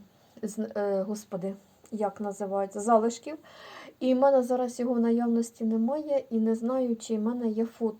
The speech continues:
Якщо в мене фото є, я сюди вам ставлю з гарбузиком. Якщо фото немає, значить буде без фото. Бо в мене той листочок на роботі. Я на роботі, в мене там є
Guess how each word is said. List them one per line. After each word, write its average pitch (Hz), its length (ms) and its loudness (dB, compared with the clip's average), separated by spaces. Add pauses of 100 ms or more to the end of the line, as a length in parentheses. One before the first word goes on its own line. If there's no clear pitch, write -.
Якщо 214 240 -8
в - 20 2
мене 220 240 2
фото 220 320 -4
є, 214 220 -2
я 214 140 -2
сюди 208 260 -6
вам 214 220 0
ставлю 320 340 -2
з 220 80 -10
гарбузиком. 190 600 -6 (540)
Якщо 226 360 -2
фото 233 280 -2
немає, 269 300 2
значить 226 300 0
буде 220 200 -4
без 220 240 -4
фото. 202 400 -8 (520)
Бо 208 140 -4
в 220 40 2
мене 254 260 2
той 233 140 2
листочок 240 460 0
на 214 160 0
роботі. 180 480 -4
Я 202 200 0
на 214 120 -2
роботі, 196 500 -6 (160)
в 220 40 -8
мене 196 180 -4
там 190 240 -6
є 190 60 -8